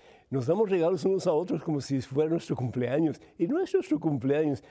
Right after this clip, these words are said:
Es bonito compartir regalos y compartir el amor en esos regalos, etcétera. Pero el verdadero cumpleaños es el de Jesús, nuestro Señor y Salvador. Y qué interesante, están vacías esas cajas. ¿Por qué?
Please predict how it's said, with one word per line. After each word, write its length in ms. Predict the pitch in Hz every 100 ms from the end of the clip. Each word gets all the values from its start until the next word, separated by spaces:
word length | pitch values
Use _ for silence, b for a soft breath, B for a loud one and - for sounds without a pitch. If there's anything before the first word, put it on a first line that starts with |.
| B B
Es 160 | 160
bonito 680 | 151 190 180 185 220 214 160
compartir 680 | - 139 131 127 110 135 139
regalos 520 | 147 123 123 131 143 123
y 20 |
compartir 480 | 135 113 120 135 131
el 60 |
amor 320 | 135 127 131 B B B -
en 140 | 117
esos 260 | 123 - 113
regalos, 400 | 117 117 113 120
etcétera. 500 | 110 180 165 123 107 b b b b b b _
Pero 320 | 160 151 139
el 220 | 139 143
verdadero 640 | 131 127 127 160 185 151 -
cumpleaños 680 | 147 120 113 120 151 185 180
es 120 | 147
el 140 | 143
de 80 | 113
Jesús, 540 | - 110 - 247 220 - _ -
nuestro 280 | 135 -
Señor 280 | 123 135 127
y 60 | 127
Salvador. 480 | 135 120 127 151 139 b b b b b b b b b b -
Y 80 |
qué 80 | 123
interesante, 440 | 175 196 185 190 175
están 220 | - 156
vacías 360 | 156 156 151
esas 180 | 147 151
cajas. 320 | - 113 107
¿Por 180 | - 123
qué? 220 | 107 165